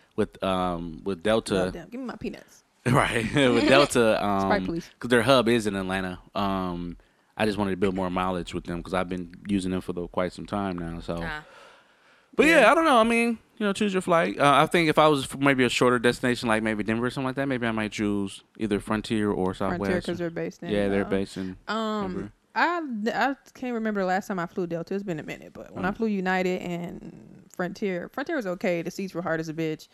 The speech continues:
Speaker 1: Mm.
Speaker 2: Um, shout out to
Speaker 3: And
Speaker 2: Stacey though,
Speaker 3: kinda
Speaker 2: 'cause she,
Speaker 3: sm-,
Speaker 2: she
Speaker 3: and
Speaker 2: got
Speaker 3: kinda
Speaker 2: us the,
Speaker 3: small.
Speaker 2: uh, the window, or, yeah, the, um, aisle, what you call it, the
Speaker 3: Uh,
Speaker 2: exit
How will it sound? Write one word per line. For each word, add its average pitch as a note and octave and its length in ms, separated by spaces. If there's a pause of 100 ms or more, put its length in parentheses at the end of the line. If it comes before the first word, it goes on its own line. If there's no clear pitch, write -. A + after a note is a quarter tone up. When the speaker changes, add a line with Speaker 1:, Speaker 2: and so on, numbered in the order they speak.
Speaker 1:
Mm. B2+ 140 (200)
Speaker 2:
Um, D#3 220
shout - 0
out - 40
to A3+ 100
Speaker 3:
And F3 120
Speaker 2:
Stacey F3+ 300
though, F#3 120
Speaker 3:
kinda - 40
Speaker 2:
'cause E3 120
she, F3+ 100
Speaker 3:
sm-, G#3 80
Speaker 2:
she - 180
Speaker 3:
and F#3 60
Speaker 2:
got F#3 80
Speaker 3:
kinda F3+ 140
Speaker 2:
us - 40
the, F#3 120
Speaker 3:
small. F3+ 100
Speaker 2:
uh, E3+ 260 (360)
the D#3+ 140
window, F3 520
or, - 120
yeah, F#3 160
the, - 280
um, F3 180
aisle, F#3 280
what A3+ 140
you - 60
call G#3 160
it, E3+ 100
the D3+ 140
Speaker 3:
Uh, D#3+ 400
Speaker 2:
exit G3+ 160